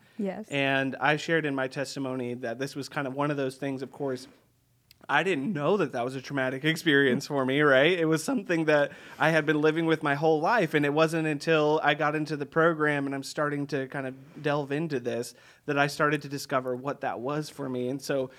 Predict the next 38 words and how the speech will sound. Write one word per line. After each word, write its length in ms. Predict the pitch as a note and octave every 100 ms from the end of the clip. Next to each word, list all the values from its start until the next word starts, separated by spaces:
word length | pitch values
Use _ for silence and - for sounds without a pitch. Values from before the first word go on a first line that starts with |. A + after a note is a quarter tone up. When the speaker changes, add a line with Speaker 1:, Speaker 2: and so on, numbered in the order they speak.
| - - -
Speaker 2:
um, 220 | D3 C#3+
would 160 | C#3+ D#3+
you 80 | F#3+
share, 240 | G3 F#3+
maybe 240 | D#3+ E3 F3+
people 260 | F3 D#3
have 140 | D#3 D3
similar 280 | E3 D#3
experiences, 560 | C#3+ C#3+ D3 D3 D3 C#3+
maybe 200 | D#3 D#3
it's 100 | B2+
Speaker 1:
Mm. 40 |
Speaker 2:
not 120 | B2+ A#2
exactly 600 | B2+ C3 D#3+ B3+ E3 D3
like 280 | B2+ A#2 -
that, 320 | A#2 B2+ C#3
but 220 | C3+ B2+
early, 600 | D3 D#3+ E3 E3 D3 C3+ -
uh, 220 | C3 B2+
trauma 720 | B2+ D3 D3+ F3 C3+ A#2 B2 - _ _ -
and 140 | C#3+
what 160 | D3+ F#3+
was 140 | G3
Speaker 1:
Mm-hmm. 40 | F3+
Speaker 2:
it 60 |
like 380 | D3 D3+ D#3+ D3+
to 140 | - C#3
kind 200 | E3 C#3+
of 80 |
discover 560 | C3+ B2+ - D3+ D3+ C#3+
that 260 | C3+ A#2+ A#2+
and 120 | B2
then 120 | C3
kind 160 | - C#3
of 60 | A#2+
work 280 | B2 D3
through 180 | - -
it? 200 | - -